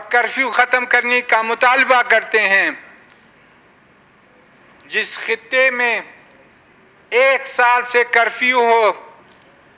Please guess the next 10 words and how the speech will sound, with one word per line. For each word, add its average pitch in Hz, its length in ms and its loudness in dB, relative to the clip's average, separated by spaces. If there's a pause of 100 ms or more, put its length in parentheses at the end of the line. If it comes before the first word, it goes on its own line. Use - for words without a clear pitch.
(340)
वहाँ 214 420 2
के 247 200 2
लोगों 247 440 0
की 247 200 0
मईशत 240 580 -2
का 269 140 2
क्या 240 200 0
हाल, 220 280 0 (100)
हाल 208 340 0
होगा, 196 300 -2